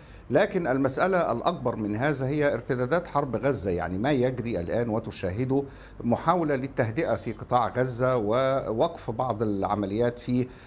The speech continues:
آه، المواجهة بين، آه، حزب الله وبين إسرائيل، فتسخن الجبهة،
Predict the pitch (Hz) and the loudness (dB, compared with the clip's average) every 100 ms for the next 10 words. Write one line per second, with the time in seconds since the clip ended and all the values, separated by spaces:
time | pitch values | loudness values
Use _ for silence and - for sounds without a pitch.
0 | - 113 110 107 104 117 127 135 147 123 | -2 4 6 6 4 4 4 4 4 2
1 | 113 101 110 117 113 113 110 95 90 139 | 0 2 2 2 2 0 0 0 0 -2
2 | 123 107 117 123 101 123 120 90 - 95 | -2 -2 0 0 2 0 -2 -4 -4 -4
3 | 85 160 160 131 135 170 180 175 165 139 | -2 -2 -2 -2 0 0 0 -2 -4 -2
4 | 104 101 139 123 123 | -4 0 0 4 2